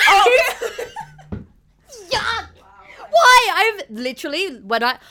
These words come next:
Speaker 2: I'm never gonna be able to listen to Whippin' the same way again. That's never crossed my mind. Whoever you are, please D M me. I, we need to have a proper conversation about this. This is hilarious.
Speaker 1: Okay, Layla, you take next one.
Speaker 2: Oh my God. <sighs> Sorry, my heart rate is,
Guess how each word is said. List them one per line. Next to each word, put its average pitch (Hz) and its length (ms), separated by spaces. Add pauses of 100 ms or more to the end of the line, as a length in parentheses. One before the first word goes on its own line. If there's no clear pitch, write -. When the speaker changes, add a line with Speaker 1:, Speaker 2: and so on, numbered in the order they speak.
(140)
Speaker 2:
I'm 233 200
never 220 200
gonna 220 200
be 214 140
able 208 220
to 220 140
listen 202 260
to 202 100
Whippin' 185 440
the 170 100
same 180 300
way 170 160
again. 165 380 (340)
That's 285 260
never 294 420
crossed 277 320
my 254 140
mind. 180 500 (580)
Whoever 240 300
you 254 100
are, 190 120
please 208 280
D 185 160
M 156 100
me. 160 160
I, 170 200
we 180 280
need 185 160
to 226 80
have 170 180
a 165 40
proper 160 280
conversation 170 560
about 151 220
this. 170 120
This 196 160
is 180 100
hilarious. 156 720 (140)
Speaker 1:
Okay, 202 240
Layla, 170 260
you 165 100
take - 180
next - 140
one. 285 100
Speaker 2:
Oh 254 200
my 196 140
God. 202 300 (120)
<sighs> - 1300
Sorry, 190 260
my 180 120
heart 190 340
rate 156 180
is, 147 300